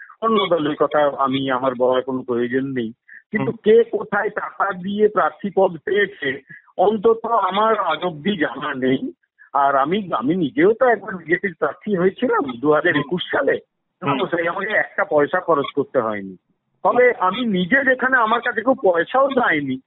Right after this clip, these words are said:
Speaker 1: আমি অপরের ক্ষেত্রে কি করে সন্দেহ করবো যে টাকা দিয়ে প্রার্থী পদ হয়েছে? অন্তত আমার কাছে তো কেউ টাকা চায়নি। তাই টাকা দিয়ে প্রার্থী হয়েছে, এগুলো একটা ও-, এমন একটা অভিযোগ কেউ কেউ তোলে যেগুলো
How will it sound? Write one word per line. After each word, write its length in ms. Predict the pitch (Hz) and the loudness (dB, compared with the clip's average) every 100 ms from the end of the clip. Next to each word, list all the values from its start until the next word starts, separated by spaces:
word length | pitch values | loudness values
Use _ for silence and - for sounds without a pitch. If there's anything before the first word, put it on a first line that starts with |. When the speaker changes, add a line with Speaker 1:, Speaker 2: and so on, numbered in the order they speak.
| - | -8
Speaker 1:
আমি 220 | - 220 247 | -2 2 2
অপরের 340 | 214 226 233 | 2 2 2
ক্ষেত্রে 300 | 226 220 226 | 0 2 0
কি 140 | 220 | 0
করে 200 | 214 214 185 | 2 4 4
সন্দেহ 300 | 196 180 175 | 2 0 0
করবো 300 | 175 175 160 | 2 2 2
যে 100 | 170 | -2
টাকা 260 | 175 156 165 | -2 -4 -4
দিয়ে 180 | 156 | -2
প্রার্থী 320 | 156 - - 160 | 0 0 -2 -8
পদ 200 | 147 143 | -8 0
হয়েছে? 300 | 143 143 151 - 202 | 0 0 -4 -8 -12
অন্তত 240 | 156 196 233 | -6 -2 -2
আমার 260 | 214 202 226 | -2 -2 0
কাছে 260 | 240 220 | 0 0
তো 80 | 240 | -2
কেউ 140 | 247 | -6
টাকা 300 | 233 233 214 | -6 -4 -2
চায়নি। 440 | 208 165 131 113 101 _ _ _ - | 0 0 0 -4 -12 _ _ _ -4
তাই 140 | 202 | -2
টাকা 380 | 190 160 - 233 | 0 -2 -2 -4
দিয়ে 220 | 240 269 | 0 0
প্রার্থী 460 | 254 233 233 - 277 | 2 2 0 2 4
হয়েছে, 460 | 240 180 - 196 - _ _ | 6 4 2 -2 -4 _ _
এগুলো 320 | 214 226 269 | 2 2 2
একটা 240 | 269 - 262 | 0 2 4
ও-, 160 | 220 | 6
এমন 340 | 202 190 240 262 | 6 4 2 -2
একটা 240 | 233 - | -2 2
অভিযোগ 500 | 226 180 214 202 240 - | 4 4 2 2 0 -2
কেউ 140 | 220 | -10
কেউ 240 | 208 247 233 - | -2 0 0 2
তোলে 300 | 240 226 214 | 4 4 2
যেগুলো 400 | 226 214 202 240 | 0 -6 -2 -2